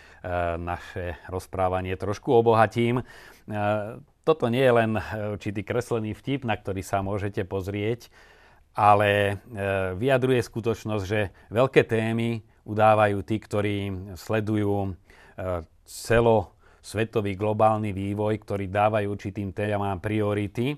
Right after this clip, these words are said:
zadávajú sa témy. A potom sú tí drobní, e, slávičkovia, alebo by som povedal skôr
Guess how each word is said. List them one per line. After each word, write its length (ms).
zadávajú 640
sa 220
témy. 500
A 160
potom 320
sú 160
tí 160
drobní, 560
e, 40
slávičkovia, 1200
alebo 480
by 160
som 160
povedal 240
skôr 240